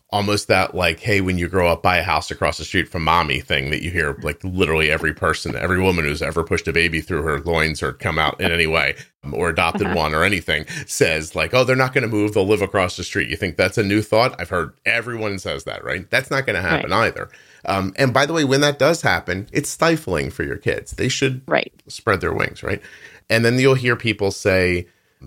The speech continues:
Speaker 1: that, like, "Nobody's ever gonna go anywhere." Or someone will say, "Look, you gotta figure this out 'cause they're going to leave."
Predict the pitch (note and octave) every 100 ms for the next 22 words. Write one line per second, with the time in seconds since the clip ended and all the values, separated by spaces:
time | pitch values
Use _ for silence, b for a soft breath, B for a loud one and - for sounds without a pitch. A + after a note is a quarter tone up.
0 | - - F#2 G#2+ - F2+ F2 F#2+ G2 G2
1 | F#2 F#2 F2+ F2 G2 F2+ E2 E2+ F#2+ -
2 | A#2 G#2+ G#2 A2 F2 C3+ D3+ F2 F2 G2
3 | G2+ - G2 G2 E2+ A#2 D3 - F#2+ E2+
4 | F2 F#2 F2+ F2+ D2+ E2+ B2+ - -